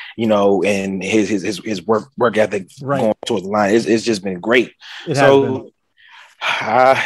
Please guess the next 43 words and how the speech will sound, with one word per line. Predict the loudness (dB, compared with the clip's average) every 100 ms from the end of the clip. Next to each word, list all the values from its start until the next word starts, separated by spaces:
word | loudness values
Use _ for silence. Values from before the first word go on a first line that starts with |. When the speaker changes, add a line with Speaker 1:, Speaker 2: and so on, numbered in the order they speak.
| -4
Speaker 1:
I | -2
just | 2
hope | 2
that, | 2
you | 0
know, | -2
the | -2
ball | 0 4 4
carrying | 4 -2 0
issue | -2 -4 -6
as | -6
far | 0 0
as | 0
holding | -2
on | -4
to | -6
the | -4
rock | -2
doesn't | -2 -6 -6
become | -12 -6 -4 -2 -4 -8
a | -10
thing | _ -2 0 0
Speaker 2:
Right. |
Speaker 1:
this | -2 -6 -10
year. | -18
You | -6
Speaker 2:
Right. | -2
Speaker 1:
know, | 0 -2
he | -6
re-, | -6 -6 -8 -10 -16 -10
he | -4
had | 2 4 4
two, | 2 4 6 8 6
one | 2 0 2
that |
was | 0 2
lost, | 4 4 4 -2
and, | -10
you |
know, | -6 -4
one | -2 -4
that, | -4 -6
you | -10